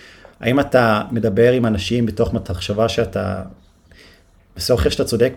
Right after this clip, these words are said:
דרך אגב, כמו שאמרתי, נורא, נורא קל לראות את זה מהצד. אם אתם, אה, מנהלים, מנהלי מוצר, תלו איתם לפעמים שיחות של,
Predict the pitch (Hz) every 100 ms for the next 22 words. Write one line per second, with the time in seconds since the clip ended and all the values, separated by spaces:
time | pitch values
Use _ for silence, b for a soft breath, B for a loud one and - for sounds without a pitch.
0 | - 135 - 143 135 117 123 120 123 127
1 | 147 - _ 123 120 104 120 165 170 -
2 | 110 123 - - 120 110 120 117 101 90
3 | 90 - 147 170 190 - B B B B
4 | B B 131 156 156 113 101 95 95 -
5 | - 110 107 98 117 220 190 101 98 101
6 | 92 113 139 160 - 104 131 139 113 98
7 | 113 120 - - 117 - - 185 - _
8 | - 104 98